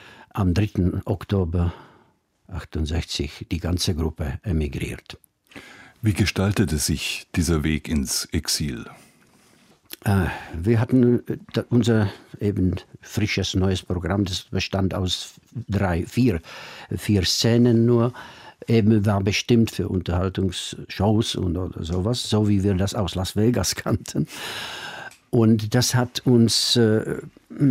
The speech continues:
Speaker 1: geholfen, diese Material dafür, das waren Kisten <laughs> von Sachen, das hat uns, äh, geholfen, die Schwester von späterem, äh, Kanzler in Österreich, Kreisky.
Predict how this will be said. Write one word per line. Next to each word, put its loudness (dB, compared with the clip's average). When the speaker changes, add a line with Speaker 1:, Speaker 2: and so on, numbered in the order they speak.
Speaker 1:
geholfen, 2
diese 2
Material 4
dafür, 0
das -2
waren 0
Kisten -2
<laughs> -20
von 0
Sachen, 0
das 0
hat -2
uns, 0
äh, -2
geholfen, 2
die 2
Schwester 0
von 0
späterem, -2
äh, 0
Kanzler 0
in 0
Österreich, -2
Kreisky. -2